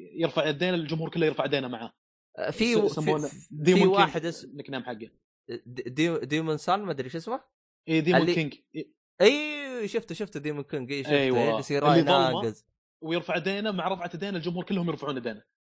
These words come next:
Speaker 1: هذا قسم بالله إنه قاعد مع الأغنية حق، في مقطع في الأغنية يرفع يدينه، المفروض الجمهور كلهم يرفعون يدينه، ما قاعد يرفعون يدينهم. المرة الثانية مرفع يدينه، جت ابتسامة على وجهه كأنه يقول: "What the hell I am doing؟"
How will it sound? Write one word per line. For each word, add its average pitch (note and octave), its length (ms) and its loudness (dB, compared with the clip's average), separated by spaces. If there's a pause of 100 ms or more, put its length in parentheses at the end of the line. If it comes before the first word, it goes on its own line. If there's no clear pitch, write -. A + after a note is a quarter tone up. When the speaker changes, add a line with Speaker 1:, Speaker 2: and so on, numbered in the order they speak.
(160)
Speaker 1:
هذا F3+ 240 4
قسم F#3 300 -4
بالله F#3 200 0
إنه D#3+ 140 0
قاعد D#3 360 0 (320)
مع D#3 140 2
الأغنية E3 300 0
حق، E3+ 120 -2
في D#3 280 0
مقطع D3+ 460 0
في - 80 -2
الأغنية E3 260 0
يرفع E3 320 0
يدينه، F3 240 0
المفروض E3 260 -4
الجمهور E3+ 280 -4
كلهم F3+ 160 -2
يرفعون E3+ 240 -6
يدينه، F3+ 200 -2
ما F#3 80 0
قاعد F3 120 0
يرفعون C3+ 260 -4
يدينهم. A#2 300 -10 (460)
المرة F#3 260 6
الثانية F#3+ 260 0
مرفع F3+ 260 0
يدينه، G3 520 -2
جت F#3+ 220 -4
ابتسامة F3 400 -4
على D#3 120 2
وجهه F3+ 180 0
كأنه E3+ 200 -4
يقول: D#3+ 400 0
"What D#3 100 4
the D#3 120 0
hell D#3+ 60 2
I D#3 160 4
am D3 100 -6
doing؟" D3+ 260 -2